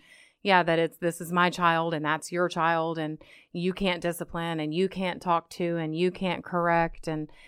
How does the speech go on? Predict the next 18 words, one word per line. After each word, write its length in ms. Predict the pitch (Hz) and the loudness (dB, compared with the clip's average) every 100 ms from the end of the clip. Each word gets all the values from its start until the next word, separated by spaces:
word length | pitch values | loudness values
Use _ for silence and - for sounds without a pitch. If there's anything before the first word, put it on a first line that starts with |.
| - - | -20 -6
and 120 | 170 | 2
that 200 | 180 190 | 4 4
sort 180 | - 190 | 4 2
of 60 | 185 | 4
thing. 240 | 190 185 | 4 4
And, 180 | 175 175 | 0 0
and 160 | 175 190 | 0 4
the 120 | 190 | 6
other 280 | 185 190 180 | 8 6 4
thing 300 | 180 175 170 | 0 -2 -2
I 80 | |
think 260 | 165 175 165 _ | -2 -4 -6 _
that, 260 | 170 165 - - | -2 -2 -4 -8
that 120 | 170 165 | -4 -2
is 200 | 160 - | -2 -4
dangerous 540 | 165 160 170 160 - | -6 -4 -4 -4 -4
is 280 | 156 156 - | -6 -6 -10
money. 680 | 170 170 180 185 202 - | -8 -2 4 4 2 -6